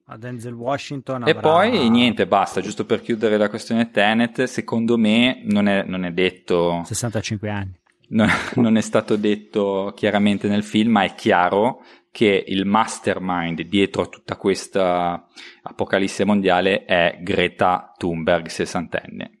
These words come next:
Speaker 2: Vi dico solo
Speaker 1: Ma
Speaker 2: questo.
Speaker 1: dai.
Speaker 2: Sì, sì.
Speaker 1: Spoiler così.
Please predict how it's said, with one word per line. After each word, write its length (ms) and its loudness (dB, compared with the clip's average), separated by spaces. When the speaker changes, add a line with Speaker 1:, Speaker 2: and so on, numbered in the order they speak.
Speaker 2:
Vi 140 -4
dico 420 -10
solo 220 -10
Speaker 1:
Ma 60 -8
Speaker 2:
questo. 200 -2
Speaker 1:
dai. 220 -6
Speaker 2:
Sì, 240 -10
sì. 160 -20
Speaker 1:
Spoiler 500 0
così. 340 -4